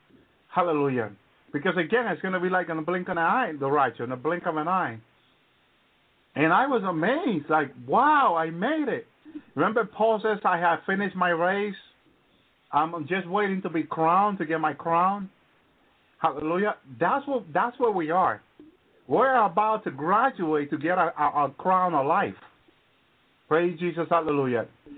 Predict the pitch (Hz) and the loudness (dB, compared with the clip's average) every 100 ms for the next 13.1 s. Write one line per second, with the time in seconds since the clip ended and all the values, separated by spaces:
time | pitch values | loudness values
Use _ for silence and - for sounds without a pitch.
0 | 127 123 160 160 170 165 139 170 160 240 | -10 0 0 2 -2 -4 -2 -2 0 0
1 | 226 247 226 196 170 208 220 220 220 220 | 2 0 0 -4 -2 0 2 2 2 -2
2 | 175 165 - 190 196 170 143 160 185 214 | -4 -6 0 0 2 0 2 4 4 4
3 | 208 190 _ - _ 147 139 156 160 185 | 0 -6 _ -20 _ -4 0 0 2 4
4 | 196 185 143 185 202 196 190 180 175 156 | 4 0 0 0 2 0 0 -2 -4 -2
5 | 180 180 180 165 - 180 180 170 156 151 | -2 -2 -2 -2 0 0 0 -2 0 -2
6 | 165 139 139 156 143 151 170 214 220 208 | -4 -2 -2 0 -2 -2 -2 0 2 2
7 | 196 180 185 202 202 - _ _ - - | 0 0 0 0 -4 -8 _ _ -2 0
8 | 190 185 175 185 170 175 156 160 135 107 | -2 0 0 -2 0 -2 2 0 0 -4
9 | 151 139 - 175 - 165 - 214 214 180 | -4 -4 -2 -2 0 -6 -4 0 0 0
10 | 180 208 196 165 135 117 127 139 190 202 | 0 2 2 0 2 0 -2 -2 0 0
11 | - - - 139 139 202 202 208 202 185 | -4 -18 -4 -4 2 0 2 2 2 2
12 | - - 180 190 170 156 170 165 151 117 | -2 0 0 0 -2 0 2 0 -2 -6